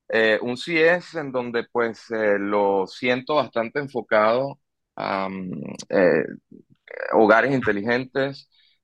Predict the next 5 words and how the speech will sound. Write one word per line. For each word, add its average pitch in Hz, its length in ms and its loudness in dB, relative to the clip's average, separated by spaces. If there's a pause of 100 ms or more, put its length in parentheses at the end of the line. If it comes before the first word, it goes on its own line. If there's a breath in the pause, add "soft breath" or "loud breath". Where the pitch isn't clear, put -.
a, 98 480 0 (140)
este, 107 340 -4
dispositivos, 117 1160 0
em, 101 600 2
para, 107 720 0